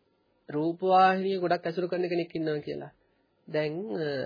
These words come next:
මෙයා භාවනාවට ගියාට පස්සේ මෙයාගේ දැන් ආනාපානයේ හිත පිහිටුවද්දී බෑ බෑ කියලා මේ නැගිටලා යන්නම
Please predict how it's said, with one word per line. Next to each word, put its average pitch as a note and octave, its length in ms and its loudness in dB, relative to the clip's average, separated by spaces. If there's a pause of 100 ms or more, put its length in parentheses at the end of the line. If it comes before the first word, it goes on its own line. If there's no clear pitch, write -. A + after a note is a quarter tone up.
මෙයා D3+ 280 0
භාවනාවට C#3 560 -2
ගියාට C3+ 300 -2
පස්සේ C3 520 -8
මෙයාගේ D#3 580 -2
දැන් D3 260 -6 (380)
ආනාපානයේ C#3+ 960 -2
හිත E3 220 -6
පිහිටුවද්දී C3+ 800 -4
බෑ C3+ 360 -4
බෑ C#3 380 -6
කියලා E3 340 -2 (480)
මේ D#3+ 100 -2
නැගිටලා E3 480 4
යන්නම F3+ 300 2